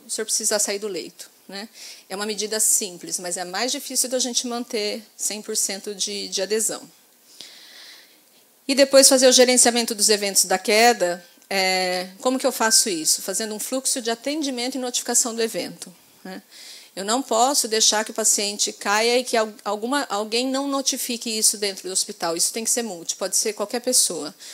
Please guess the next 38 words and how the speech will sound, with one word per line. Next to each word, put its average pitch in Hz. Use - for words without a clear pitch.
Não 202
importa 208
se -
em, 180
em, 175
no, 165
no 185
físico, 240
em 190
papel, 208
se 185
via 185
sistema, 220
mas 202
a 233
informação 240
ela 247
tem 277
que 285
chegar 262
de 233
alguma 240
forma. 156
Ora 277
estruturada, 202
ora 214
não, 170
mas 185
ela 208
precisa 226
se-, -
chegar 202
na, 226
na, 208
na 185
equipe 202
de 185
análise, 180